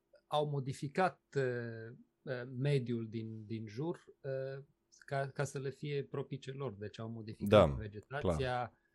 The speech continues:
Speaker 1: au, uh, uh, făcut canale de drenaj ca să, ca să,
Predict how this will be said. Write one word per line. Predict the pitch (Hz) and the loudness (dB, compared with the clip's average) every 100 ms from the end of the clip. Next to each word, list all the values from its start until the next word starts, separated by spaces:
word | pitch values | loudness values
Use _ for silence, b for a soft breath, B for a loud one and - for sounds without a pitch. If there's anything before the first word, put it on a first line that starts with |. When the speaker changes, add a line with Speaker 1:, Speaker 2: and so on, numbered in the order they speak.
| b _ | b _
Speaker 1:
au, | 135 117 117 | -4 -2 -2
uh, | 117 120 117 117 113 113 - B B B B B B _ _ _ - | -4 -4 -4 -6 -6 -8 -12 B B B B B B _ _ _ -10
uh, | 127 123 120 120 - _ _ _ _ _ _ _ | -6 -6 -6 -12 -18 _ _ _ _ _ _ _
făcut | 160 147 151 147 | 0 2 0 2
canale | 135 135 139 127 | 2 4 6 4
de | 110 127 127 123 | 2 2 2 2
drenaj | 101 117 113 151 170 127 - | 0 0 2 2 2 0 -4
ca | - 120 | -4 -4
să, | - 120 117 113 113 | -4 -4 -4 -6 -8
ca | - 117 | -6 -6
să, | - 117 113 | -4 -6 -6